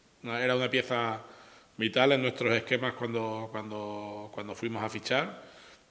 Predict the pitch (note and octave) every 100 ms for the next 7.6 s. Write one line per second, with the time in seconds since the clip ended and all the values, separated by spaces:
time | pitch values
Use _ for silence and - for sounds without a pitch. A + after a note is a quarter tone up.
0 | _ A2 G#2 G2 F#2+ F#2+ G2+ - F#2+ F2+
1 | F2+ F#2 F2 G2+ A2 G2+ F#2 - - F2+
2 | F#2 F#2 - G2 G2+ G#2 G2 G2 A2+ -
3 | - - - G#2+ G#2 A2 A2+ - - -
4 | - - F2+ F2 F2 F2 E2+ E2+ E2 -
5 | - F#2+ F#2 F#2+ F#2+ F#2 F2+ F2+ F#2+ -
6 | F#2 F2+ - F2 - - - F2+ G2+ G2
7 | G2 G2 G#2 A2 A2